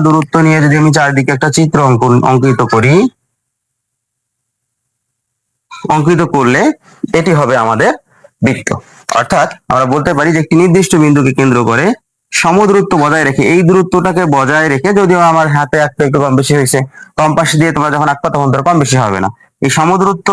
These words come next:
বজায় রেখে, যাতে ওই দূরত্বটা সেম থাকে, যদি আমি চারদিকে একটা চিত্র অঙ্কিত করি, তাহলে এই চিত্রের নাম হবে বৃত্ত। আশা করি তোমরা বুঝতে পারছো। তাহলে দেখো, এই নির্দিষ্ট যে বিন্দু, যে বিন্দুকে কেন্দ্র করে আমরা বৃত্তটাকে অঙ্কিত করলাম, এই নির্দিষ্ট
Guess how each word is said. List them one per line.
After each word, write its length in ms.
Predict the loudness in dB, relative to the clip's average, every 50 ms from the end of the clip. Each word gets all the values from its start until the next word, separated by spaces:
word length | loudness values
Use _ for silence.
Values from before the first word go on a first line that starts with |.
| 0 0
বজায় 320 | 0 0 0 0 0 0 0
রেখে, 140 | 0 0 -2
যাতে 180 | -2 -2 -2 -2
ওই 80 | 0
দূরত্বটা 400 | 0 0 0 0 0 -2 -2 -2
সেম 240 | -2 -2 0 0 0 0
থাকে, 280 | 0 0 0 0 -2 -2 -2 -4 -6 _ _ _ _ -2
যদি 140 | 0 0 2
আমি 140 | 2 2 0
চারদিকে 480 | 0 0 0 0 0 0 0 0 0 0
একটা 180 | -2 -2 -2 -2
চিত্র 280 | 0 0 0 2 2 0
অঙ্কিত 320 | 0 0 0 0 0 0 0
করি, 220 | 0 0 0 0 0 0
তাহলে 200 | 0 0 0 0
এই 120 | 0 0 0
চিত্রের 360 | 0 0 -2 0 0 0 0
নাম 180 | 0 0 0 0 0
হবে 220 | -2 0 0 -2 -2 -4 -6 _ _ _ _
বৃত্ত। 280 | -4 -4 -4 -4 -4 -6 -6 -6 -8 _ _ _ _ -10 -6
আশা 160 | -4 -2 -2 0
করি 120 | 0 0
তোমরা 180 | 0 0 0 0 0
বুঝতে 220 | 0 -2 -2 -2 -2
পারছো। 280 | -2 -2 -4 -4 -6 -8 -8 -12 _ _ _ _
তাহলে 240 | -2 0 0 0 0
দেখো, 280 | 0 0 0 0 -2 -2 -2 -4 -8 _ _ _ _
এই 120 | -2 0 2
নির্দিষ্ট 420 | 2 2 2 2 2 0 0 0 0
যে 160 | 2 2 2 2
বিন্দু, 400 | 2 2 4 4 4 4 2 2 2
যে 140 | 2 2 2 2
বিন্দুকে 380 | 2 4 4 4 2 2 2 0
কেন্দ্র 240 | 0 0 2 2 0
করে 160 | 0 0 0 0
আমরা 180 | 0 0 0 0
বৃত্তটাকে 460 | 0 0 0 -2 -2 -2 -2 0 0
অঙ্কিত 380 | 0 2 2 2 0 0 0 0
করলাম, 360 | 0 0 2 2 2 2 0 -2 -4 -10 _ _ _ _ -6
এই 120 | -2 0 2
নির্দিষ্ট 460 | 2 2 2 2 0 0 0 0 0